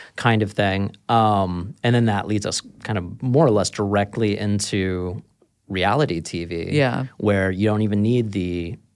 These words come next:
Speaker 1: figurehead who's a supposed or a former supposed journalist or a journalist or whatever. Um, and you can just find some schmucks off the street who you're not even paying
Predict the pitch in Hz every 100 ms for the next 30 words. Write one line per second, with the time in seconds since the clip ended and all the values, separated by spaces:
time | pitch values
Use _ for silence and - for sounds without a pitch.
0 | _ - - 101 101 - 92 90 85 -
1 | 104 107 - - 110 98 107 98 - 101
2 | 90 - - 135 127 123 113 - - 113
3 | 104 90 95 92 90 98 107 - 139 92
4 | - - - - - - - - - -
5 | - - - 101 92 101 104 101 95 -
6 | 95 90 90 87 - - - 101 - 87
7 | - - - 104 92 101 92 90 92 92
8 | - - 98 87 95 104